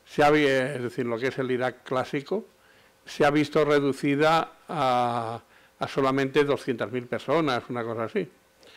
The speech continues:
eh, cuando eran algún que otro millón de personas. Entonces, ¿cómo viven ellos esta situa-, los que quedan allí?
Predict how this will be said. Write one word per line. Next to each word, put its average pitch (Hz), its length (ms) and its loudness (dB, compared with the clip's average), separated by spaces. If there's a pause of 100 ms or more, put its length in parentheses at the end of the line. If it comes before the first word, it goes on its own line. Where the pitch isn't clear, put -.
(520)
eh, 117 680 2
cuando 117 220 -2
eran 117 440 -4
algún 113 500 -4
que 131 100 0
otro 120 220 0
millón 117 440 -2 (580)
de - 100 -8
personas. 123 500 -2 (560)
Entonces, 175 560 0 (200)
¿cómo 180 300 2
viven 160 420 2
ellos 147 380 2 (1600)
esta 160 300 2
situa-, 147 380 0
los 135 180 0
que - 160 -2
quedan 180 380 2
allí? 123 340 -6